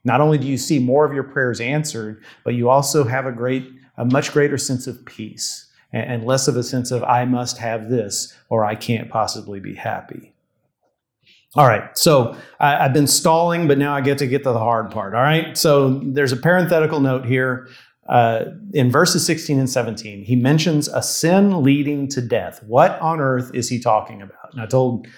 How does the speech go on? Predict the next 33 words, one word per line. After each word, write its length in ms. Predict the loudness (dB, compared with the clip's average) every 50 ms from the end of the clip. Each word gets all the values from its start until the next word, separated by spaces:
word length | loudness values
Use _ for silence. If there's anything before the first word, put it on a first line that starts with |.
| -20 -20 _ _ _
Hal 260 | 0 2 4 4 4 4
and 80 | 2
Linda 220 | 2 0 0 0 0
over 180 | 0 -2 -4
there 240 | -4 -4 -2 -2 -2
that 80 | -4 -6
I'm 140 | -6 -4
pretty 160 | -2 -2 -2 0
sure 180 | 0 0 2
I'm 100 | 2 2
gonna 160 | 0 -2 -2
leave 280 | -2 -2 0 0 -2 -2
you 260 | -2 -2 -2 -4 -4 -8 -12 -6 0
more 200 | 4 6 6 6
confused 600 | 6 4 2 0 0 -2 -2 0 0 0 0 -2 -2
than 160 | -2 -2 -2
you 100 | -4 -4
came 300 | -4 -4 -4 -4 -4 -4
in, 240 | -6 -6 -8 -8 -6
but 200 | -6 -6 -4 -4
I'm 160 | -2 0 0
gonna 220 | 2 2 0 0
try 640 | -2 -2 0 2 4 4 2 0 -2 -6 -8 -8 -10 -12 -18 _ _ _
to 120 | -2 0
do 160 | 2 2 2
the 160 | 2 2 4 4
opposite. 520 | 4 4 4 0 -4 -8 -8 -10 -10 -10
So 160 | -8 -4 -2
let's 180 | -2 -2 -2 0
see 140 | 0 0 2
how 180 | 2 2 2
I 140 | 2 0 -4
do. 460 | -4 -2 0 0 0 0 -2 -6 -12